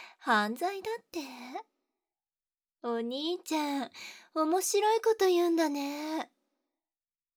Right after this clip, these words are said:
ゆずき、ロリロリのメスガキだから、法律わかんないな。<laughs>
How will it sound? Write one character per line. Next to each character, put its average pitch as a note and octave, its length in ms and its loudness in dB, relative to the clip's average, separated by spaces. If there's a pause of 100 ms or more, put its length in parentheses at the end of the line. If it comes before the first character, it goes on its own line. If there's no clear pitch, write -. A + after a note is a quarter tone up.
(180)
ゆ A#3 240 -2
ず C#4 200 -8
き、 G#3 360 -8 (480)
ロ G#3+ 220 4
リ B3+ 140 0
ロ D#4 100 -2
リ D#4+ 160 0
の D#4 160 0
メ G#3+ 180 -2
ス C#4 240 -4
ガ E4 140 4
キ F#4 140 -2
だ G4+ 120 2
か G#4 200 0
ら、 C4 420 -6 (240)
法 G3 420 0
律 - 300 -6
わ B3 320 4
か G#3 340 -2
ん E4+ 60 -2
な A#4+ 240 -4
い G4 80 -2
な。 F4 100 0 (2000)
<laughs> - 640 -8